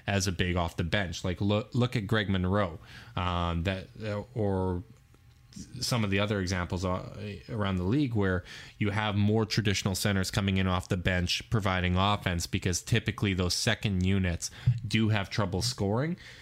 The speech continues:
and you, you can kind of eat against, uh, other team second units i-, if you're a legitimate seven-footer that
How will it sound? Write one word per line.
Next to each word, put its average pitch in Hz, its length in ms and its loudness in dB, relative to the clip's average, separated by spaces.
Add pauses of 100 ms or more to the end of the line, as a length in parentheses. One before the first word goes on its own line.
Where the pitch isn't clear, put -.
(220)
and 95 640 0 (100)
you, 113 240 2
you 120 260 0
can 123 180 0
kind 117 260 0
of 104 140 0
eat 123 280 2
against, 92 520 0
uh, 95 160 0
other 95 260 2
team 95 280 0
second 95 340 -2
units 104 340 0
i-, 95 40 0
if 92 360 -2
you're 92 420 2
a 98 100 -2
legitimate 92 680 0
seven-footer 95 760 0
that 87 320 -2